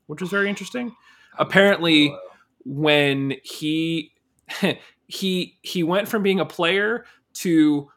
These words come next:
Speaker 1: coaching Juventus's, like, U twenty-one team for, like, literally nine days. And then they were like, "Okay, now you're the first team manager." But, like, to do it, he put together, like, a booklet of, like, how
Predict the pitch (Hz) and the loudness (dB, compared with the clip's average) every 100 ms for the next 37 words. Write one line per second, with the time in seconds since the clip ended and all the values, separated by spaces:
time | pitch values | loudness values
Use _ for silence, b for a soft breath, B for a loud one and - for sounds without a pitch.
0 | _ - 175 175 175 202 180 151 143 151 | _ -6 -2 0 -2 -4 -2 -2 -2 -2
1 | 165 156 - 139 127 123 135 123 - _ | -4 -6 -4 -6 -6 -8 -6 -6 -8 _
2 | 127 143 165 160 165 151 123 127 147 185 | -12 -8 -6 -6 -6 -6 -4 -6 -6 -6
3 | 185 214 b b b _ - 165 151 139 | -6 -8 b b b _ -2 2 2 0
4 | 123 127 147 160 156 147 127 123 127 127 | -2 -2 0 2 0 0 -2 -2 -2 -4
5 | 120 117 107 65 - - _ 147 143 135 | -4 -4 -4 -8 -10 -12 _ -8 -4 -2
6 | 131 127 147 147 156 139 135 139 127 - | -2 -2 -2 -2 0 0 0 0 -2 -6
7 | 131 - 131 120 117 110 - - b b | -8 -8 -10 -8 -8 -10 -12 -14 b b
8 | b - 165 165 156 147 - 165 135 151 | b 0 2 4 2 0 -4 -4 -4 -2
9 | 196 220 143 131 - b b _ - 175 | 2 4 4 2 -4 b b _ -8 -8
10 | 160 185 180 180 143 151 156 139 127 123 | -4 -4 -2 -4 0 2 2 -2 -2 -4
11 | 120 120 107 - 151 156 123 117 - 127 | -4 -8 -8 -4 -4 -4 -8 -8 -12 -10
12 | 120 120 - - - 131 127 127 131 131 | -8 -8 -10 -14 -6 -2 0 0 -2 -6